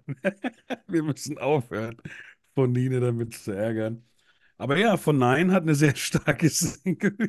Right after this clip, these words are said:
wieder gedroppt. Äh, nein, von Nine. Ladies and Gentlemen, von Nine. Das ist der Künstlername auf richtig. Und, ähm, ja,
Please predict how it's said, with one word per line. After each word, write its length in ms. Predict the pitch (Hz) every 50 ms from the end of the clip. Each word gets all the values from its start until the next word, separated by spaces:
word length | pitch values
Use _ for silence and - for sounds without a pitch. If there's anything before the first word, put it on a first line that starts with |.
| - _
wieder 280 | - 220 202 - - 190
gedroppt. 560 | 175 175 170 160 156 156 165 185 196 - _ _ _ _ - 285 - 294 302 285 - - _ _ _ _ _ _ _ _ -
Äh, 440 | 160 151 151 156 156 160 151 147 131 - - -
nein, 360 | 101 107 110 110 110 101 98
von 240 | - - 135 135 139
Nine. 400 | 139 135 127 117 101 82 - - _ -
Ladies 300 | - 95 110 123 127 127
and 100 | 127 120
Gentlemen, 420 | 120 131 135 139 139 135 131 117 98
von 540 | - - - 127 127 127 127 123 123 - - _ _ _ _
Nine. 800 | 104 104 113 117 120 120 123 127 127 127 117 107 98 82 82 - _ _ _ _ _ _ _ _ _ _ _ _ _ _ _ _ _
Das 240 | 104 113 127 - -
ist 220 | 117 110 - -
der 220 | 113 113 110 107 85
Künstlername 760 | - - 135 127 - 131 123 123 123 123 123 127 127 123 113 98
auf 220 | 113 107 - -
richtig. 500 | 123 135 - - - 147 151 - _ _ _ _ _ _ _ _ _ _ _ _ _ _ -
Und, 460 | 110 120 117 117 117 117 113 110 98
ähm, 540 | 101 107 107 110 107 104 104 98 95 - - _ _ _ _ _ _ _ _ _ -
ja, 240 | 87 101 131 -